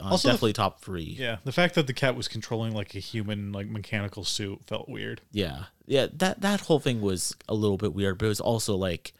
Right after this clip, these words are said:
Speaker 1: twenty seconds out of the whole thing. So
Speaker 2: Fair enough.
Speaker 1: didn't mind me. So that is our number three. Now we'll get down to our top two. I'm curious to see, um, was it tough for you to compile these top three, or did they line up in place? For me,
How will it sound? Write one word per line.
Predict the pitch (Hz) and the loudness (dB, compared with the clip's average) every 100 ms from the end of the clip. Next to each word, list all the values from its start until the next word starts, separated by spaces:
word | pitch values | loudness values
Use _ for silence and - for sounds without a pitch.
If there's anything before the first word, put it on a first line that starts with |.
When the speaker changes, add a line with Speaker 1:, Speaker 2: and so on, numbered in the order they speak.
| _ _ - | _ _ -6
Speaker 1:
twenty | 208 90 | -4 -2
seconds | - 87 - 78 - | -2 -4 -6 -10 -6
out | 76 | -6
of | 69 | -6
the | |
whole | - 67 | -8 -8
thing. | - 55 62 | -10 -12 -8
So | - - | -2 -2
Speaker 2:
Fair | 95 | -2
enough. | 104 - - - - - - _ | -6 -12 -18 -20 -20 -20 -20 _
Speaker 1:
didn't | 127 139 117 | 4 6 6
mind | 117 110 104 92 | 6 6 4 2
me. | 95 90 71 | 0 0 0
So | - 95 | 0 4
that | 127 180 - | 6 4 4
is | 135 127 123 - - _ - | 4 4 2 -4 -16 _ 0
our | 104 110 | 2 4
number | 110 104 | 2 0
three. | 92 - 117 151 | -2 -6 0 2
Now | 147 110 143 | 2 2 2
we'll | 160 131 | 2 2
get | 127 123 _ _ | 0 0 _ _
down | 110 117 123 - - | 0 2 2 -2 -8
to | - 107 | -4 2
our | 101 | 2
top | 82 - 113 110 - | 2 -2 2 2 0
two. | - - 98 67 - - - - | -4 0 0 0 -4 -10 -10 -2
I'm | 101 | -2
curious | - - 143 120 | 2 8 8 8
to | - | 2
see, | 98 - 110 92 - - - - | 2 4 6 4 0 -8 -20 -10
um, | - 95 92 | -2 -2 2
was | 110 | 2
it | 95 | 2
tough | - 113 - | 2 0 2
for | 101 | 0
you | 101 | 0
to | - 95 - - | 0 -2 -4 -12
compile | - 104 - 113 104 110 | -4 -4 2 2 4 4
these | 107 - | 2 2
top | 113 107 | 2 2
three, | - 131 117 | 2 6 6
or | 107 | 6
did | 98 104 | 4 4
they | 98 | 4
line | 90 95 95 | 2 0 0
up | 87 | -2
in | 90 85 | -6 -6
place? | - 65 - | -6 -4 0
For | 123 | 2
me, | 170 214 202 | 6 6 4